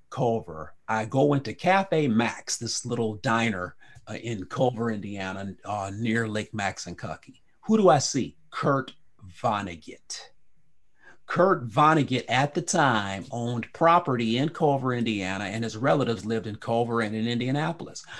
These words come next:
I, <sighs> wow, this is emotional. I started a friendship with Kurt Vonnegut,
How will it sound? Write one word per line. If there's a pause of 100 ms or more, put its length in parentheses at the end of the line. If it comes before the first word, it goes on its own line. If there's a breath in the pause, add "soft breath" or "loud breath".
(320 loud breath)
I, (720 soft breath)
<sighs>
wow, (120)
this
is
emotional. (440 loud breath)
I
started
a
friendship
with
Kurt
Vonnegut,